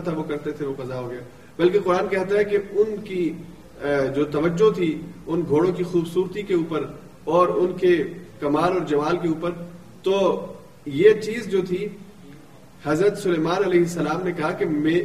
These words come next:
مجھے خدا کی یاد سے غافل نہ کر دے۔ تو ان کی اس جمال اور حسن اور خوبصورتی سے مراد یہ ہے کہ ان کے اس نعمت کو وہ دنیا سے غفلت کا ذریعہ نہ بننے پائے، تو انہوں نے ان کو اللہ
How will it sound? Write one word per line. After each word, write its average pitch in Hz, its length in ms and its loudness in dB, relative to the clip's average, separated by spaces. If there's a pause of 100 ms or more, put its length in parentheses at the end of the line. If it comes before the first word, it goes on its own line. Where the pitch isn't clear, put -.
مجھے 175 420 2
خدا 160 260 -2
کی 175 180 -4
یاد 143 220 2
سے 147 140 -6
غافل 135 300 -6
نہ 139 140 -4
کر 123 100 -10 (120)
دے۔ - 60 -8 (1120)
تو 170 420 2 (460)
ان 208 220 4
کی 214 220 -6
اس 196 280 -4
جمال 151 400 2
اور 180 120 2 (420)
حسن 180 240 -2
اور 156 300 -2 (340)
خوبصورتی 180 600 0 (160)
سے - 160 -8
مراد 143 380 -2
یہ 151 100 0
ہے 165 120 -2
کہ 156 240 -4 (540)
ان 220 240 2 (680)
کے 185 220 4
اس 170 280 -6
نعمت 190 480 -2
کو 185 100 2
وہ 180 500 -2
دنیا 190 300 2
سے 202 140 -2
غفلت 165 400 -4
کا 165 60 -2
ذریعہ 143 260 -2
نہ 143 60 -2
بننے 131 320 -4
پائے، 131 220 -4 (260)
تو 180 80 2
انہوں 185 140 2
نے 160 140 0
ان 156 60 0
کو 156 100 -2
اللہ 147 160 0